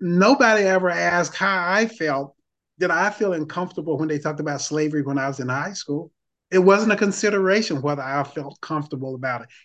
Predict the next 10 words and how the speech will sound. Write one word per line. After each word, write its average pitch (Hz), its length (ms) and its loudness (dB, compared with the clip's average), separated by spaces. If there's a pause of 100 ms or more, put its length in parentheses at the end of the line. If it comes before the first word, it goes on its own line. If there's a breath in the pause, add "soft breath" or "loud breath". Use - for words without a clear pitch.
It's - 180 2
history. 180 640 0 (300)
Whether 175 180 4
I 165 120 4
feel 165 180 0
comfortable 196 600 -2
about 143 300 -4
it 139 160 -6
or 139 80 -6
not 165 500 0